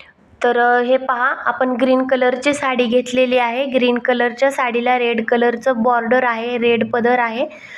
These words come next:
तर तेच बॉर्डर आतल्या साईडला ग्रीन कलरचे आहेत. आपल्याला ते बॉर्डर पाहूनच फॉल निवडायचा आहे. तर तुम्ही पाहू शकता, आपल्याला आतल्या साईडला ग्रीन फॉल घ्यायचा आहे. रेड कलरचा फॉल घेतला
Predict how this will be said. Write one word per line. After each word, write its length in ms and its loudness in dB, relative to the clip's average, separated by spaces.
तर 100 2
तेच 320 0
बॉर्डर 480 2
आतल्या 380 0
साईडला 380 0
ग्रीन 300 2
कलरचे 500 0
आहेत. 320 -4
आपल्याला 460 0
ते 160 0
बॉर्डर 460 0
पाहूनच 560 -2
फॉल 300 -2
निवडायचा 520 -2
आहे. 220 -2
तर 220 0
तुम्ही 200 4
पाहू 280 0
शकता, 400 -4
आपल्याला 480 -2
आतल्या 520 -2
साईडला 520 -2
ग्रीन 520 0
फॉल 220 -2
घ्यायचा 420 -2
आहे. 300 -2
रेड 380 2
कलरचा 480 0
फॉल 360 0
घेतला 380 -2